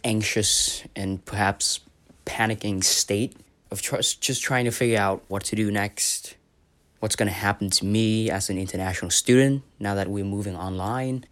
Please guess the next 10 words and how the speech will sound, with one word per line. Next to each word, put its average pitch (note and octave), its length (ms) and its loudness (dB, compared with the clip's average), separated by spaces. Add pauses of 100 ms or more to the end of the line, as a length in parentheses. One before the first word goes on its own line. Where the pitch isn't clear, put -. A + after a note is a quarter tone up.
(120)
There's F#3 240 2
a F3+ 60 4
lot C3 220 2
of G#2 120 0
anxiety E2+ 560 -6
going F2+ 280 -10
on. E2 300 -16 (460)
So F#2+ 260 0
Thursday, F#2+ 800 2 (240)
Friday, F#2 760 0